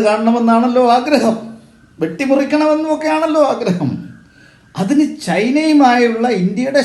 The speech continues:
ശത്രുത നിലനിൽക്കണ്ടേ? അവര് സൗഹൃദത്തിലായാൽ തങ്ങളുടെ സ്വപ്നം സാക്ഷാത്കരിക്കപ്പെടുമോ?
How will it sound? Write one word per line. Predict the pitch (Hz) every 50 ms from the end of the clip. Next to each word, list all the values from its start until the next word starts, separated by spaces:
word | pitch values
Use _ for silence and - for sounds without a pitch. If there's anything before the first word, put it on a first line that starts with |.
| - -
ശത്രുത | 240 226 233 - - 320 311 320 320 311 294
നിലനിൽക്കണ്ടേ? | 302 302 311 330 330 320 - 339 339 339 349 330 277 - - - - - - _ _ _ _ _ _ _ _ _ _ _ _ _ - - 104
അവര് | 110 127 170 202 254 269 - -
സൗഹൃദത്തിലായാൽ | - 117 123 151 147 - - - 269 285 277 - 302 277 277 269 277 294 302 302 294 - 240
തങ്ങളുടെ | 190 185 214 254 269 277 339 294 -
സ്വപ്നം | - 247 240 - - 320 311 294 339 330 - - - - -
സാക്ഷാത്കരിക്കപ്പെടുമോ? | - - - 185 - - - 311 294 - 330 339 294 - 427 - 320 302 294 294 302 269